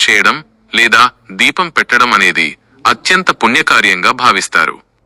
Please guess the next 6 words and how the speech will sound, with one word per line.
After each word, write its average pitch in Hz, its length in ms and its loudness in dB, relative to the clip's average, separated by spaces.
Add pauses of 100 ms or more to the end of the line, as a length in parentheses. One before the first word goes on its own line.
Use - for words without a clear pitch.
(360)
కార్తీక 190 520 0
మాసం 131 280 2 (160)
అనగానే 98 420 2 (400)
ఇంకో 180 280 0 (100)
ముఖ్యమైన 147 420 0 (140)
ఆచారం 82 400 0